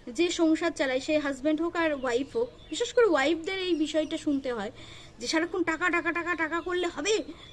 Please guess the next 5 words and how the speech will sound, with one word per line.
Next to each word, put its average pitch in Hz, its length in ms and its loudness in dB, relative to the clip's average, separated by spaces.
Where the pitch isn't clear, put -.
কি 339 200 2
করব? 220 400 2
মানে 214 300 -4
যখন 330 540 2
হচ্ছে, 294 500 4